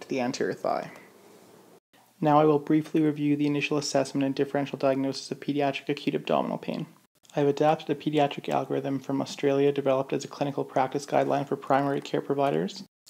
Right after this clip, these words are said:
to illustrate four points. One, there exists good evidence that adequate analgesia does not mask a diagnosis of a condition like acute appendicitis, and thus should always be provided when needed. Two, in most causes of a surgical abdomen in pediatrics,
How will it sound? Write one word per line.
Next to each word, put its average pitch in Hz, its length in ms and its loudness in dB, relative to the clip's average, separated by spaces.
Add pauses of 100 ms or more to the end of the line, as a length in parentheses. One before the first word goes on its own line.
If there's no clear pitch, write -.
(180)
to - 140 -4
illustrate 147 420 0
four 143 240 2
points. - 460 -4 (720)
One, 147 420 2
there 151 100 8
exists 139 380 2
good 160 240 6
evidence 139 400 4
that 139 200 0
adequate 139 380 2
analgesia 131 540 0
does 131 180 -2
not 135 320 2
mask 131 380 -2
a - 20 -4
diagnosis 127 640 0
of 127 60 -10
a 131 40 -2
condition 127 420 -4
like 127 200 -4
acute 147 260 -6
appendicitis, 131 720 -4 (380)
and 131 100 0
thus 127 140 2
should - 120 0
always 135 280 6
be 135 100 -2
provided 131 440 6
when 131 140 2
needed. 120 300 0 (640)
Two, 147 320 4
in 165 180 2
most 165 280 4
causes 143 400 6
of 135 80 2
a 131 40 -4
surgical 139 400 0
abdomen 135 300 2
in 135 80 0
pediatrics, 135 800 -2